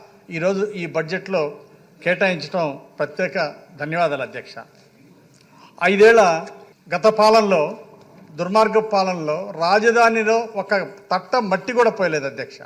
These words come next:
ఈరోజు చంద్రబాబు నాయుడు గారి చొరవతో, ఈరోజు ప్రధానమంత్రి గారి యొక్క సహకారం తీసుకొని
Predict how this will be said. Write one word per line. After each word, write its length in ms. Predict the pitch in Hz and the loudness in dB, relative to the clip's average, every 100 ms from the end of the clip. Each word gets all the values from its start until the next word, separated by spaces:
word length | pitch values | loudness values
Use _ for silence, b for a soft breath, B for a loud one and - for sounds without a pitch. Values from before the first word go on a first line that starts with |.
| - b 151 | -20 b -4
ఈరోజు 560 | 185 220 214 - - - - - _ _ _ _ _ _ | 2 4 2 -2 -8 -14 -20 -20 _ _ _ _ _ _
చంద్రబాబు 680 | - - 196 208 226 220 208 | -18 -6 -4 2 4 4 4
నాయుడు 180 | 208 196 | 2 4
గారి 180 | 202 196 | 2 2
చొరవతో, 580 | 185 220 214 196 147 196 - _ _ _ _ _ _ _ | 2 2 2 0 -4 -8 -16 _ _ _ _ _ _ _
ఈరోజు 240 | 175 226 226 | 0 2 2
ప్రధానమంత్రి 760 | 185 185 214 247 240 220 220 | -2 2 4 4 2 0 2
గారి 200 | 220 214 | 4 4
యొక్క 240 | 196 202 | 0 -4
సహకారం 540 | 185 185 208 233 233 202 | -4 0 2 4 2 0
తీసుకొని 580 | 180 - 190 156 190 | -6 -8 -6 -6 -8